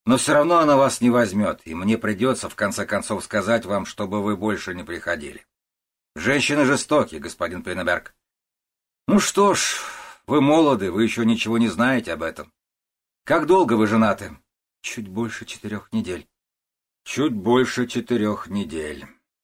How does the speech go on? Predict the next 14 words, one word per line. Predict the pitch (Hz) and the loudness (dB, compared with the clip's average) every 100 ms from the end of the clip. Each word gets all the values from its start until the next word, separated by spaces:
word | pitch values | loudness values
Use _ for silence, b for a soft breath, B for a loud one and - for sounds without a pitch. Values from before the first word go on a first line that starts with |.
| _ | _
Вы | 82 107 | -4 0
ещё | 117 113 117 | 0 0 -4
по | 117 | 0
неделям | 113 92 120 113 90 | 0 2 0 0 -4
считаете. | - 82 78 73 - - _ _ _ _ _ _ _ - | -8 -8 -6 -8 -12 -20 _ _ _ _ _ _ _ 2
Ну | 214 | 2
что | - 196 160 | 4 4 4
ж, | - | 2
вы | 127 143 | 2 4
будете | 147 131 | 2 2
хорошим | 127 139 165 143 127 | 0 4 4 2 2
мужем, | 123 139 95 95 | 2 2 0 0
это | 101 101 | 0 2
видно. | 113 131 143 92 78 | 2 2 2 0 -4